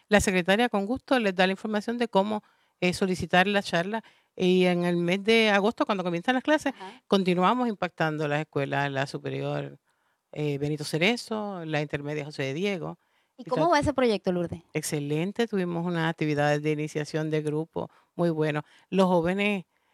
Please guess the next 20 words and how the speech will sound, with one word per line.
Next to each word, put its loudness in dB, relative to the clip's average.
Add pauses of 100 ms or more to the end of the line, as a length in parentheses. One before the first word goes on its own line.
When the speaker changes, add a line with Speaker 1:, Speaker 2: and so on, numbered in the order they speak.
(140)
Speaker 1:
realmente -2
nuestro -4
Puerto -6
Rico -4 (160)
tiene, 2
tiene 4
Speaker 2:
Tiene 4
de 0
dónde, 6
Speaker 1:
futuro 8
Speaker 2:
sí. -16 (160)
Speaker 1:
y 8
hay 6
una 6
de 6
jóvenes 4
excelentes, 0
gente -2
con -2
disposición, -2